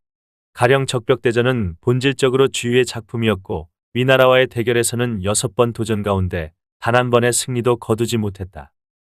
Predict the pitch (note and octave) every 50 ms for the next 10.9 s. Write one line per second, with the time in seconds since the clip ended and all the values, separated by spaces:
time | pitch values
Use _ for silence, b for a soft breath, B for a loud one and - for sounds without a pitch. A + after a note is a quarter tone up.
0 | _ - A#2 B2 C3+ C3+ - - C3 C3 C3 - - C#3 C#3 C3 A2+ G#2 B2+ C3
1 | - - C#3+ - C#3+ C3 C3 C3+ B2+ A#2 A2+ A2 - A#2+ G#2+ A2 A#2 A#2 A#2+ A#2+
2 | A#2 G#2 - - A#2+ A#2+ A#2+ A#2+ - - A#2 - - A#2+ A#2+ A#2+ A#2 - - A2
3 | G#2+ G#2 G2+ G2+ G2+ G#2 G2 F2 D#2+ D#2+ - _ _ _ _ - - - - C#3+
4 | C#3 C#3 C#3 B2+ C3 C3 C3+ C3+ C3 - - C#3+ C3+ C3+ C3 C3 B2+ B2+ B2 A2
5 | - C3 C3 C3 A2+ - G#2+ A#2 B2 C3 C3+ C3 B2 A#2+ A#2+ A#2 A#2 A#2 A#2+ A#2+
6 | A#2 - - B2+ - - - G#2 F2 D2+ D2 D2+ _ _ _ _ _ - B2+ B2
7 | B2+ B2+ A#2 F#2+ - - - - C3 B2+ C3+ C3+ A#2+ - - B2+ B2 B2+ A#2+ -
8 | B2 A#2+ A2+ - - A#2 A2 A#2 A#2+ A#2 - - - - C#3+ C#3 C3+ - - -
9 | - C3+ C3 B2+ A#2+ - - - A#2+ A#2 A#2 A2+ A#2 A2+ A2 A2+ A2+ G#2+ - -
10 | A2 G2+ A2 A2+ A2 G2 G#2+ G2+ G2 F#2+ G2 - G2 G#2 G2 F#2 E2+ F2